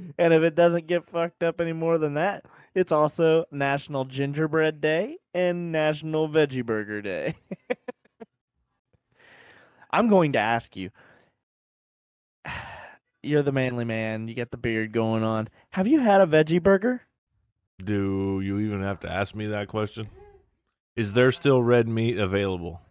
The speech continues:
Speaker 1: Listen, listen, listen. Have you had the Impossible Whopper?
Speaker 2: No.
Speaker 1: Really?
Speaker 2: No.
Speaker 1: I got it one time just to try it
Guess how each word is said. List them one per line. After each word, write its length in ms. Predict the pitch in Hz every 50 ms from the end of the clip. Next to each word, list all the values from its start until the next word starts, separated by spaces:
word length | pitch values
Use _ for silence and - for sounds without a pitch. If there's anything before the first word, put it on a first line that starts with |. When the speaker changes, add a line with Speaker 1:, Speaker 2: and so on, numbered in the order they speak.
| _ _ _ _ _ -
Speaker 1:
Listen, 580 | 165 165 165 156 143 - - 147 131 120 117 113
listen, 460 | 117 135 139 139 - - 104 98 107 _ _ -
listen. 300 | 110 107 - - - - - - - _ _
Have 200 | - 135 147 151
you 140 | 165 175 175
had 240 | 175 165 156 156
the 140 | 143 147 147
Impossible 760 | 139 131 127 - - 139 135 135 131 - 139 135 127 117 110
Whopper? 460 | 104 98 85 76 76 - - 55 - - _ _ _ _ _ _ _ _ _ _ _ _ _ _ _ _ _
Speaker 2:
No. 340 | - 98 95 92 85 85 87 - _ - - - - _ _ _ _ _ _ _ _ _ _ _ _ _ _ _ _ _ -
Speaker 1:
Really? 340 | 127 139 160 175 208 196 _ _ _ _ _ - -
Speaker 2:
No. 260 | 92 87 82 82 87 - -
Speaker 1:
I 260 | 131 139 156 180 220
got 320 | 196 190 180 175 170 170
it 100 | 170 147
one 280 | 113 143 156 156 156 156
time 320 | 156 156 143 139 143 143
just 160 | 131 135 131
to 80 | - 185
try 300 | - - 156 131 117 120
it 100 | 127 -